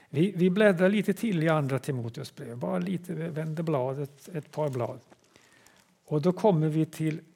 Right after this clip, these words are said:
ehm, nej.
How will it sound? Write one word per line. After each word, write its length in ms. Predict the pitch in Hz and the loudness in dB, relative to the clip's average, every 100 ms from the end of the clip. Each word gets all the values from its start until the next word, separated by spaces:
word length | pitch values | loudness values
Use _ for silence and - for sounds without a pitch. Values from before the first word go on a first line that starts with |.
| _ _ _ _ _ _ - _ | _ _ _ _ _ _ -20 _
ehm, 540 | - 143 139 139 139 123 _ _ _ _ _ _ _ _ _ _ _ _ _ _ _ _ _ _ _ _ _ _ _ _ _ _ _ _ _ _ 139 131 131 135 | -4 -2 -2 -2 -8 -12 _ _ _ _ _ _ _ _ _ _ _ _ _ _ _ _ _ _ _ _ _ _ _ _ _ _ _ _ _ _ -18 -14 -14 -14
nej. 460 | 135 131 139 160 | -14 -12 -12 -12